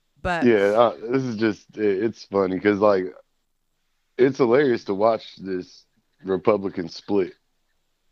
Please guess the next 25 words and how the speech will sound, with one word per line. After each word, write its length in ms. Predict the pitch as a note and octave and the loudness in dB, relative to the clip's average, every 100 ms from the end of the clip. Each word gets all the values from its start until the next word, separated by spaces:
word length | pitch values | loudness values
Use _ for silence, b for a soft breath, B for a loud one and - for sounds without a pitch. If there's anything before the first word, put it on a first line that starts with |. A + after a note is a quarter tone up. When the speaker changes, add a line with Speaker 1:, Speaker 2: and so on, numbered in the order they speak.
| _ _ _ _ | _ _ _ _
Speaker 2:
Like, 300 | F#2 F2 E2+ F#2 | 0 0 0 0
I 60 | |
mean, 340 | F#2+ G2+ G2 F2+ | 2 2 2 0
and 200 | G#2+ G#2+ | 2 2
it's, 280 | F#2 D#2 - | 0 -4 -2
and 180 | A2+ | 0
it's 140 | A2 B2 | 0 2
not 240 | C#3+ A#2 | 2 2
just 260 | G#2+ A#2+ - | -4 -8 -6
a, 180 | G2 F#2 | -6 -4
like, 280 | G2 G2 | -6 -6
a 60 | F#2 | -8
split 360 | - D3 C#3 A2+ | -8 -2 0 0
down 240 | A#2+ G#2+ | -2 -2
the 60 | F#2+ | -6
middle. 420 | G#2 D3 C#3 G#2 | -4 -2 -2 -2
It's 140 | - | -2
almost 320 | C3+ C#3 A#2 | -2 -2 0
like 180 | A2 F#2+ | 0 -2
it's 220 | F2 F2 | -4 -12
splintering. 720 | - - C#3 D#3+ A2+ E2+ D2+ - _ _ _ _ _ _ _ - | -18 -4 0 2 0 -6 -12 -20 _ _ _ _ _ _ _ -16
Speaker 1:
Very 380 | D3+ G3+ G3+ E3 | -8 -4 -4 -4
much 240 | D#3+ - | -4 -6
so. 340 | - D#3+ G#2+ G#2+ _ _ _ _ _ | -10 -10 -10 -14 _ _ _ _ _
Speaker 2:
<laughs> 160 | _ | _